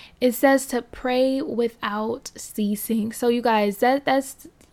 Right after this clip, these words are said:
pray about it. Simple. You know, a lot of times we wanna keep God out of certain things in our lives. We just wanna go on our own wisdom. We don't wanna check in with the Holy Spirit. But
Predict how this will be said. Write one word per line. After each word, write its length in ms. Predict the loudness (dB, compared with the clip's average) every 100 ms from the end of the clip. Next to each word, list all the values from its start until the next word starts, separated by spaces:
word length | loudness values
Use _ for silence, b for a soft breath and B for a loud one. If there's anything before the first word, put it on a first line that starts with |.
| -18 -12
pray 300 | -2 0 2
about 320 | 2 0 -2
it. 200 | -6 -8 -16 _ _ -20 -16
Simple. 720 | -14 -6 -4 -4 -4 -4 -6 B B B B
You 120 | -2
know, 120 | 0
a 40 | 0
lot 240 | 0 -2
of 80 | -4
times 420 | -4 -2 0 0
we 120 | 0
wanna 240 | 0 0 -4
keep 440 | -6 -6 -6 -4
God 460 | -4 0 0 0 -2
out 220 | -2 0
of 320 | 0 -2 -4 -12 B B B
certain 440 | -6 -2 0 0
things 380 | 2 4 4 2
in 100 | 0
our 120 | 0
lives. 420 | 0 0 0 -2 -4
We 80 |
just 180 | -4 -4
wanna 160 | -2 -2
go 260 | 0 0 0
on 140 | -2 -4
our 380 | -4 -4 -4 -6
own 380 | -4 -2 0 0
wisdom. 720 | -2 -4 -2 0 0 -2 -4
We 100 | -2
don't 220 | -2 -2
wanna 340 | -2 -2 -4
check 340 | -6 -6 -4 -2
in 120 | -2
with 140 | -2
the 80 | -6
Holy 280 | -4 -4 -4
Spirit. 480 | -6 -6 -4 -6 -6
But 300 | -4 -4